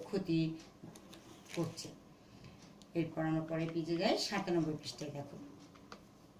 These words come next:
সাতানব্বই পৃষ্ঠায় আমাদের এখন সমগ্র বিষয়টা নিয়ে আলোচনা করা হয়েছে। এই যে জনসংখ্যা বৃদ্ধি পাচ্ছে, এই জনসংখ্যা বৃদ্ধির একটা অন্যতম কারণ হচ্ছে কি? বিজ্ঞান ও প্রযুক্তির ব্যাপক অগ্রগতি, তাই না?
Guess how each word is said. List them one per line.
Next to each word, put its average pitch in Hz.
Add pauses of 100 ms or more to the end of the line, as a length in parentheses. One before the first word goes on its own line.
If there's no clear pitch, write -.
(420)
সাতানব্বই 226
পৃষ্ঠায় 196
আমাদের 160
এখন 160 (220)
সমগ্র 196
বিষয়টা 165
নিয়ে 196
আলোচনা 160
করা 156
হয়েছে। 156 (440)
এই 254
যে 262
জনসংখ্যা 208 (340)
বৃদ্ধি 180
পাচ্ছে, 160 (320)
এই 185
জনসংখ্যা 214
বৃদ্ধির 214
একটা 190
অন্যতম 220
কারণ 170
হচ্ছে 160
কি? 151 (360)
বিজ্ঞান 202
ও 190
প্রযুক্তির 170
ব্যাপক 180
অগ্রগতি, 151
তাই 185
না? 320